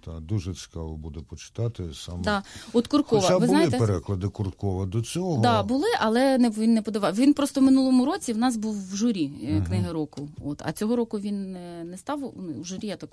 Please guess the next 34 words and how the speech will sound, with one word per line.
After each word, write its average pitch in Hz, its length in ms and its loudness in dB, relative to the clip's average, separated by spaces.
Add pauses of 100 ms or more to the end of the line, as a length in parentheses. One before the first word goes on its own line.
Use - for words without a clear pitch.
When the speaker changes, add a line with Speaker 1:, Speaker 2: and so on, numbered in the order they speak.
(100)
Speaker 2:
одна 185 220 -10
з - 40 -14
причин, 170 320 -10 (140)
напевно, 170 320 -8
тому 165 180 -10
що 160 140 -10
він 165 60 -8
хотів 160 240 -16
подати 156 320 -12
свою 175 200 -14
книжку. - 360 -8 (420)
От 196 140 -8 (140)
ви 202 120 -4
бачите, 240 340 0
вона 202 180 -4
дуже 214 220 -2
товста, 214 320 -4
вона 202 200 -2
мене, 214 180 -2
ця 202 100 -10
книжка, 220 320 -8
дуже 185 240 -10
лякала, 139 480 -12
тому 165 220 -10
що 180 120 -14
я 165 60 -12
думаю, 165 200 -4
«Боже, 156 240 -8
коли 185 200 -8
ж 220 60 -6
я 214 60 -6
її 208 60 -4
буду 185 200 -12
читати?» - 420 -12